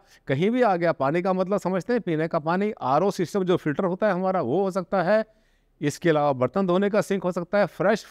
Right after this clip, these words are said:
fruits and vegetable का हो सकता है। अगर ऐसा कोई सिंक वाटर बॉडी अगर आपकी साउथ में आ गई है, साउथ ईस्ट में आ गई है, दक्षिण पूर्व में आ जाती है, साउथ वेस्ट में आती है, तो आपने क्या करना है, एक पानी का घड़ा, कोई भी पानी का बर्तन उत्तर दिशा में रख लेना किचन के अंदर,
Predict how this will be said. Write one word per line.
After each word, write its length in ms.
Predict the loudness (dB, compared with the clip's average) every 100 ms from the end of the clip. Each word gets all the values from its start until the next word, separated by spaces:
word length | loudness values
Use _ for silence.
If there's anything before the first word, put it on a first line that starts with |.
| -2
fruits 280 | -2 -2 -2
and 120 | -2
vegetable 460 | -2 0 0 0
का 60 | -2
हो 100 | -4
सकता 320 | -6 -8 -6
है। 200 | -6 -10 -16 _ _ _ _ -4
अगर 260 | -2 -2 0
ऐसा 260 | -2 0 0
कोई 180 | 0
सिंक 280 | 0 -2 -2
वाटर 320 | 0 0 2
बॉडी 280 | 0 2 2
अगर 200 | 0 0
आपकी 240 | -2 -2 -4
साउथ 280 | 0 0 0
में 80 | 0
आ 100 | 0
गई 200 | 0 0
है, 120 | -2
साउथ 260 | 0 -2 0
ईस्ट 180 | -4 -4
में 80 | -4
आ 80 | -2
गई 100 | -2
है, 60 |
दक्षिण 340 | -2 -2 -4 -2
पूर्व 180 | -2
में 120 | 0 0
आ 60 |
जाती 260 | -2 0 0
है, 60 |
साउथ 260 | 0 0 0 -2
वेस्ट 160 | -4
में 80 | -4
आती 240 | -2 0
है, 60 | 0
तो 120 | -2
आपने 200 | -4 -4
क्या 180 | 0 0
करना 260 | 2 2 2
है, 100 | 0 _ _ -2
एक 180 | -2 -2
पानी 240 | -2 -2
का 100 | -2
घड़ा, 260 | -2 0 0
कोई 240 | 0 0
भी 140 | 2
पानी 260 | 0 0 -2
का 120 | -2
बर्तन 380 | -2 -2 0 0 -2 _ _ -6
उत्तर 300 | 0 0 0
दिशा 300 | 0 -2 0
में 120 | 0
रख 220 | 0 -2
लेना 340 | 0 0 0 -4 _
किचन 240 | -4 -2 0
के 140 | 0
अंदर, 280 | 2 0